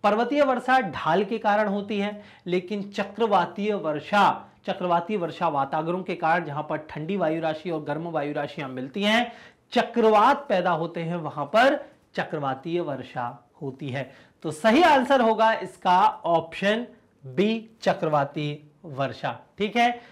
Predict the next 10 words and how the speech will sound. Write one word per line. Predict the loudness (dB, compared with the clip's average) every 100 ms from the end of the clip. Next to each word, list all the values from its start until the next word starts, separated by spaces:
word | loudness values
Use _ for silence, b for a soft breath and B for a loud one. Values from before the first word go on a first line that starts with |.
| B -2
चलिए | 0 0 -4 b b _ -2
प्रश्न | -2 0
नंबर | -2 0 0 0
दो | 2 2
को | 2
हम | 2 2
लोग | 2
देख | 2 2
लेते | -2 -2
हैं। | -2 -2 -6